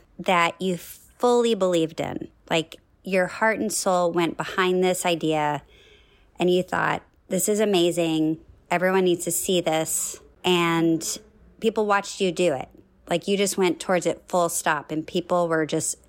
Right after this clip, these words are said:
surrounding you like, "Yeah, you're doing that thing." And then in hindsight, after it doesn't work out, you look at that project and you go,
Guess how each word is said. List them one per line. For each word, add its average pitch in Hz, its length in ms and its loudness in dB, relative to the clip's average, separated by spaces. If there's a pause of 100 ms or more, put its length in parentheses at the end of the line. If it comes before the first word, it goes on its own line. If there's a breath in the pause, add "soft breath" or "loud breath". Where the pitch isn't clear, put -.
(340 soft breath)
surrounding 175 640 2
you 165 200 2
like, 147 320 -2
"Yeah, 156 460 -2
you're 170 160 -2
doing 170 260 0
that 156 200 -2
thing." 143 320 -4 (800 loud breath)
And 202 140 4
then 196 100 4
in 170 120 4
hindsight, 208 840 2 (880)
after 196 260 2
it 156 180 -2
doesn't 208 380 0
work 165 280 0
out, 151 440 0 (1080)
you 208 180 2
look 208 260 0
at 180 140 -2
that 175 220 0
project 170 580 0
and 165 120 0
you 156 120 0
go, 151 360 -2